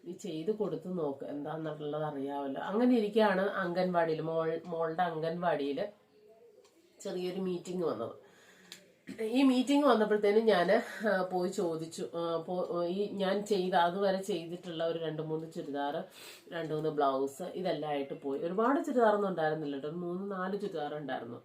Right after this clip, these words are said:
പോയി ചോദിച്ചു ഞാൻ, ആ, അവിടെ പോയി മീറ്റിംഗ് കഴിഞ്ഞതിന് ശേഷം ഞാൻ, ആ, അവിടെ ഉള്ളവരെ ഒന്ന് കാണിച്ചു,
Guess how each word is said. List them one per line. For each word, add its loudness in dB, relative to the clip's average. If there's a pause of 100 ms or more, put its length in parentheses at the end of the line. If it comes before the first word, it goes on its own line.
പോയി 2
ചോദിച്ചു -2 (180)
ഞാൻ, 0
ആ, 0 (560)
അവിടെ 4
പോയി 2
മീറ്റിംഗ് 0
കഴിഞ്ഞതിന് 2
ശേഷം 0 (360)
ഞാൻ, -4
ആ, 0
അവിടെ 0
ഉള്ളവരെ -2
ഒന്ന് -4
കാണിച്ചു, -2